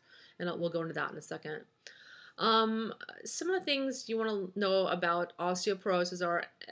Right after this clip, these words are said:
everyone is talking about calcium in regards to osteoporosis,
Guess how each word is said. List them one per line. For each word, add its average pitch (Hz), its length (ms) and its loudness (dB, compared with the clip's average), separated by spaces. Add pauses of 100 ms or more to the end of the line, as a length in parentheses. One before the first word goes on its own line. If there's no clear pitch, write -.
(240)
everyone 214 720 4
is 180 360 2
talking 180 280 -6
about 170 240 0
calcium 180 640 0
in 165 120 -10
regards 160 320 -6
to 156 80 -6
osteoporosis, 165 1080 -4